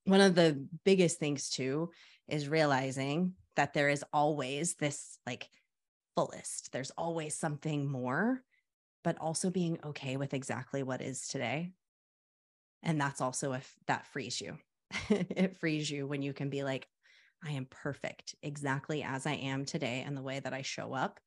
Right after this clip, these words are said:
is exactly what it's meant to be. And there's always going to be this greater that I could be achieving." So it's this kind of push and pull that's always happening. And just realizing that that is,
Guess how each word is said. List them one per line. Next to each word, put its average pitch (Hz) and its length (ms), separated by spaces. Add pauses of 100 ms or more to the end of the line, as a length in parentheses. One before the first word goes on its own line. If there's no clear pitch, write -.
(440)
is - 180
exactly 135 460
what 135 160
it's - 180
meant 139 160
to 139 100
be. 156 440 (320)
And 160 300
there's 156 240 (140)
always 160 760
going 160 300
to 156 120
be 143 200
this 139 240
greater 135 460
that 135 140
I 131 120
could 135 180
be 127 400
achieving." 135 680
So 147 340 (280)
it's 151 200
this - 340
kind 156 300
of - 180
push - 240
and 147 160
pull 143 380
that's 160 220 (100)
always 139 320
happening. 160 600
And 156 140
just 143 180
realizing 151 640 (420)
that 147 160
that 131 220 (460)
is, 147 440